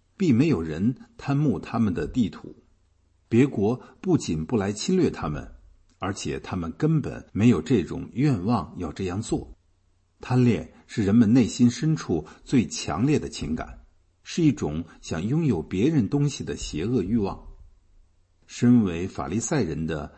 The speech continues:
使徒保罗，在腓立比书三章六节中说，按律法说，他是无可指摘的，但按照神不可起贪心的命令，他却成了一个罪人。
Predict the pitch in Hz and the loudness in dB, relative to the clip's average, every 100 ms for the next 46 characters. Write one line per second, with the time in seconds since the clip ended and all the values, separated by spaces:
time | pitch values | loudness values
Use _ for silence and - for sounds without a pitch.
0 | _ - - - 107 98 62 - 71 71 | _ -14 -12 -4 -4 -4 -10 -12 -10 -10
1 | - - _ _ _ _ _ - 76 - | -10 -18 _ _ _ _ _ -4 -4 -4
2 | 82 101 120 - - - 117 117 - - | 0 2 2 0 -10 -2 -2 -2 -6 -20
3 | _ - - 147 139 139 139 151 170 110 | _ -6 0 0 0 -2 0 2 2 0
4 | 78 73 82 - 95 92 - _ _ _ | -4 -6 -8 -4 -4 -4 -8 _ _ _
5 | 113 95 104 104 - - - 98 90 78 | -4 0 2 2 0 -14 -6 -2 -2 -6
6 | - - _ - 110 101 78 82 113 - | -16 -20 _ -6 -4 -2 -4 -2 -4 -4
7 | 82 - 78 71 78 58 - _ _ _ | -6 -6 -10 -8 -6 -8 -12 _ _ _
8 | _ 113 101 135 120 101 90 - 80 90 | _ -4 -2 0 0 0 -4 -6 -4 0
9 | 131 - - - 156 - 80 - 156 - | 0 -2 -16 -4 -4 -4 -8 -8 -10 -4
10 | 131 139 - 165 95 76 98 78 82 90 | -2 -2 -4 -2 -2 -4 -6 -6 -6 -6
11 | 69 - _ _ - 110 107 82 - 82 | -8 -16 _ _ -6 -4 -2 -4 -4 -8
12 | 85 80 78 82 - 113 78 65 - | -6 -6 -6 -8 -2 0 0 -4 -12